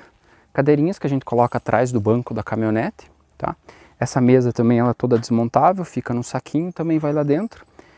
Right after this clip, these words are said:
E a churrasqueirinha, ela é um fogareiro, churrasqueira, onde a gente coloca lá dentro, embaixo da caminha ali de solteiro. Tá? Aqui a gente tem uma geladeirinha, é,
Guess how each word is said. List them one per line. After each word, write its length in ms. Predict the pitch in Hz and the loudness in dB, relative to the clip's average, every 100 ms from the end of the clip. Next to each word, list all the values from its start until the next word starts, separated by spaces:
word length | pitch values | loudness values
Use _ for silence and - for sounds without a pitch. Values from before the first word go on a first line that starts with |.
| _ - | _ -6
E 60 | |
a 60 | 170 | -4
churrasqueirinha, 840 | 180 180 - 185 170 175 196 196 _ _ _ _ _ _ | -2 -4 -4 -2 0 0 -2 -8 _ _ _ _ _ _
ela 540 | 123 127 131 127 120 123 | -6 -4 -2 -2 -2 -2
é 320 | 123 120 117 | -2 -2 -2
um 120 | 117 | -4
fogareiro, 460 | - 120 120 139 175 | -4 0 4 2 0
churrasqueira, 640 | - 139 - - 170 196 _ _ _ - | -6 -8 -4 0 0 -2 _ _ _ -4
onde 200 | 135 135 | -2 -2
a 20 | |
gente 160 | 139 | -4
coloca 380 | - 135 143 - | -6 -6 -4 0
lá 120 | 139 | 0
dentro, 380 | 139 123 135 156 | 2 0 0 -2
embaixo 320 | 135 123 - | 0 0 -2
da 120 | 151 143 | -8 -4
caminha 480 | 165 151 123 123 | 0 2 2 0
ali 140 | 120 120 | -2 -6
de 60 | |
solteiro. 480 | - 139 147 - - - _ _ _ _ _ _ _ | -4 -4 -4 -6 -10 -14 _ _ _ _ _ _ _
Tá? 180 | 113 120 | -4 -4
Aqui 200 | - 151 | 2 2
a 60 | |
gente 220 | 147 151 | 4 0
tem 260 | - 139 143 | 2 4 6
uma 180 | 131 123 | 4 4
geladeirinha, 720 | 123 120 123 120 127 123 110 - _ _ _ _ _ _ _ _ _ _ - | 2 4 4 4 4 0 -4 -10 _ _ _ _ _ _ _ _ _ _ -12
é, 560 | 110 107 107 107 104 | -6 -4 -2 -4 -6